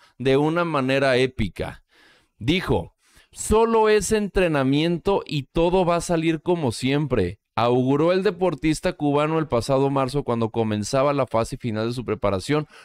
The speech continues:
rumbo a los Juegos de París dos mil veinticuatro. Este martes, en el Estadio Campo Marte de la Torre Eiffel, de testigo, Mijaín ganó la final de ciento treinta kilos en lucha grecorromana, el,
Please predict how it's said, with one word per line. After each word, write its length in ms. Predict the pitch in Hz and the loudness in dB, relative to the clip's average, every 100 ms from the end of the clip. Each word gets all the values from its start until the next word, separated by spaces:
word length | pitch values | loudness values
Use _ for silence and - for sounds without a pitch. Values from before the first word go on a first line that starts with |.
| - | -8
rumbo 340 | 110 123 107 | -2 0 2
a 40 | 104 | 0
los 200 | 101 - | -2 -2
Juegos 640 | 120 123 131 139 - - _ _ _ _ _ _ - | 0 2 2 0 -4 -16 _ _ _ _ _ _ -6
de 180 | 90 101 | -2 0
París 360 | 101 101 120 | 0 0 0
dos 140 | 117 110 | 0 -2
mil 200 | 107 104 | -2 -2
veinticuatro. 640 | 101 87 - 90 82 90 | -4 -6 -6 -6 -4 -2
Este 260 | 131 143 170 | -2 0 -2
martes, 540 | 165 170 147 185 - - - - - - | 0 0 0 -2 -2 -14 -20 -20 -16 -4
en 180 | 175 196 | -2 2
el 120 | 196 | 2
Estadio 720 | 180 - 170 165 165 165 - _ - _ _ _ _ _ - | 0 0 2 2 4 2 0 _ -20 _ _ _ _ _ -4
Campo 340 | 131 127 131 | -2 0 0
Marte 340 | 131 127 113 | 0 0 0
de 60 | 127 | 0
la 120 | 107 | 0
Torre 260 | 95 117 113 | 0 0 0
Eiffel, 400 | 107 123 131 - - | 0 0 0 -4 -8
de 200 | 104 101 | -4 -2
testigo, 720 | 107 - 160 156 127 123 - _ - | -2 -2 0 2 2 0 -4 _ -6
Mijaín 500 | 151 185 202 196 185 | -4 0 0 0 0
ganó 240 | 175 180 | 0 2
la 120 | 180 | 0
final 380 | 175 147 151 160 | 0 -2 0 0
de 100 | 151 | -2
ciento 280 | 143 160 151 | -2 -4 -2
treinta 340 | 143 151 135 | -2 -2 -2
kilos 400 | 139 139 135 131 | -4 0 0 0
en 120 | 113 120 | 0 -2
lucha 260 | 131 131 | 0 0
grecorromana, 840 | 120 113 110 110 123 139 117 90 - | 0 0 0 2 2 0 0 -4 -6
el, 440 | 95 104 104 101 | -4 -2 -2 -2